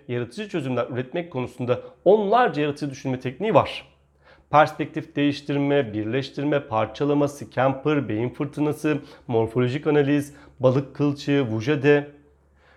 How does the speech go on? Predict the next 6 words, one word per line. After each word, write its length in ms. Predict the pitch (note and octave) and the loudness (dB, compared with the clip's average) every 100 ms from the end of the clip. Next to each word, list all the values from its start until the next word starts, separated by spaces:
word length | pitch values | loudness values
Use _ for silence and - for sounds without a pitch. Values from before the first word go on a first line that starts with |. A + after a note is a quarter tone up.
| - | -6
YouTube 340 | B3+ B3 G#3+ F3+ | -2 0 4 4
ya 80 | |
da 140 | F3+ F3 | 6 4
podcast 400 | - - D#3+ - | 0 0 -4 2
kanallarımda, 720 | C3 A#2+ A2+ A2+ A2+ A2 G#2+ - _ | 2 4 2 -2 -2 -2 -4 -8 _
kitabımda, 800 | - F#3+ D#3+ D#3 C#3+ A#2+ A2 - | -2 0 2 2 4 4 4 0